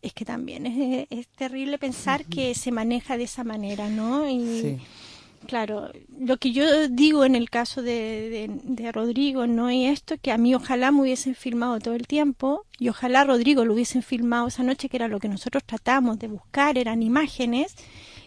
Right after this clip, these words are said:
Speaker 1: que hay imágenes, yo sé que hay, yo vi una foto en un momento de, de policía herido y que nunca las pude tener en mi poder, pero las vi porque a mí la gente me mostraba cosas y me decía cosas,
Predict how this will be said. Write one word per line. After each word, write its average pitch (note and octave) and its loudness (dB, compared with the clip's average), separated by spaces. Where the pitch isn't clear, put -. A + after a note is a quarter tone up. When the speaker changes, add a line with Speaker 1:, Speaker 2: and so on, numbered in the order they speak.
Speaker 1:
que B3+ 4
hay C#4 6
imágenes, A3+ 2
yo G#3+ -2
sé A#3 -2
que C4 2
hay, C4 4
yo A#3 4
vi A#3 0
una B3+ 2
foto G#3 2
en A3+ 0
un A#3+ 4
momento B3 6
de, A3 -4
de A#3 -14
policía A3 -2
herido B3+ 4
y D4 -2
que G#3 -4
nunca A#3 2
las A#3 -4
pude C#4 4
tener A3+ 0
en A#3 0
mi A#3 0
poder, A#3 -4
pero A3 -4
las G#3 -4
vi C4+ -2
porque A#3+ -4
a - 2
mí C#4+ 4
la C4 -4
gente C#4 0
me C#4 4
mostraba A#3 0
cosas A#3+ -2
y - 0
me B3+ 2
decía A3 -6
cosas, E4 -6